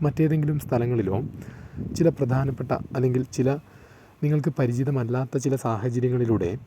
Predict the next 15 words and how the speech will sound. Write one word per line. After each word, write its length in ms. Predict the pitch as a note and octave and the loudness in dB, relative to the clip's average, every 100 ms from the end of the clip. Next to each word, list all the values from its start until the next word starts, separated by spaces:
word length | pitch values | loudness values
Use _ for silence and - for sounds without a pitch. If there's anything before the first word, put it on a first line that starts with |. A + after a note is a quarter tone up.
| - | -8
കടന്നു 360 | - C3 C#3+ E3 | 0 2 2 4
പോകേണ്ടതായ 640 | D3+ C3+ B2+ B2+ A#2+ G#2 F#2 A#2+ - - | 4 4 4 2 2 2 0 -4 -10 0
ഒരവസ്ഥയിലൂടെയാണ് 1000 | D3+ C#3 B2 - C3+ C3 C3 B2 G#2 F#2 C3+ - - | 2 2 0 2 4 6 6 6 4 0 -2 -2 0
ഇപ്പോൾ 300 | D3+ - D3+ | 0 6 6
നിങ്ങളുള്ളത്. 580 | C3 A2 G2+ - - C3 - - - - - - - - - _ _ - - | 6 2 2 4 4 4 2 -2 -4 -10 -10 -6 -6 -6 -10 _ _ -18 -6
അതിനാൽ 320 | B2+ A#2+ B2 | 0 2 2
തന്നെ 260 | A#2+ A2 F#2 B2 - - D#3+ | 2 0 -2 -4 -10 -10 0
നിങ്ങളുടെ 340 | D#3+ E3 D#3+ | 2 2 2
വൾ-, 220 | C#3+ C3+ - - - | 0 -4 -6 -16 -4
മനസ്സ് 400 | B2 A#2+ B2 G#2+ A#2 - - | 0 0 2 2 0 -2 -6
വളരെയധികം 680 | B2 B2 C#3 E3 D3 D3 D3 - - | -2 0 2 2 2 0 -2 -4 -6
അസ്വസ്ഥമായി 640 | B2 B2+ - D3+ C#3+ C#3 | -2 -2 0 0 2 0
കാണുന്നു 420 | C3+ B2 B2+ C3+ C#3 | 0 -2 0 0 0
എന്നുള്ളതും 420 | B2 A2+ F#2+ F#2 C#3 - - - | 0 0 0 -2 -6 -10 -20 -6
സത്യമായ 520 | C3 - C3+ C3 | -4 0 0 2